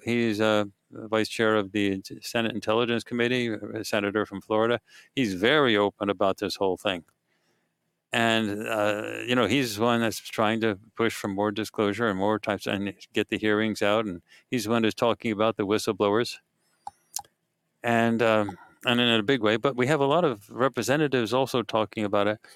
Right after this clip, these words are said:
but nobody, but everybody's talking about the suppression of the information. <laughs> W-, and so they think that's,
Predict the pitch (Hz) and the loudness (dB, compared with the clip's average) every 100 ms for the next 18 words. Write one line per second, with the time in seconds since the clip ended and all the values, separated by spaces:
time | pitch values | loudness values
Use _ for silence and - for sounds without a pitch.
0 | - _ 127 120 104 113 156 226 226 214 | -20 _ 0 2 0 2 4 4 2 2
1 | 202 123 - _ - 123 135 185 240 196 | 0 -2 -12 _ -4 0 2 4 2 2
2 | 180 135 - 147 - 135 117 120 120 120 | 0 0 2 0 0 -2 0 2 2 0
3 | - _ - - 117 - - - 143 - | -10 _ -18 -4 -2 0 -2 0 -2 0
4 | 120 107 95 101 - 101 101 - 98 - | 0 0 0 -2 -2 -2 -2 -4 -8 -14
5 | _ _ _ _ _ _ _ - - - | _ _ _ _ _ _ _ -8 -8 -8
6 | - _ _ _ - 123 127 139 131 120 | -18 _ _ _ -6 -2 -2 -2 -4 0
7 | 143 127 127 - 151 113 123 123 - - | 2 4 4 2 0 2 0 0 -4 -8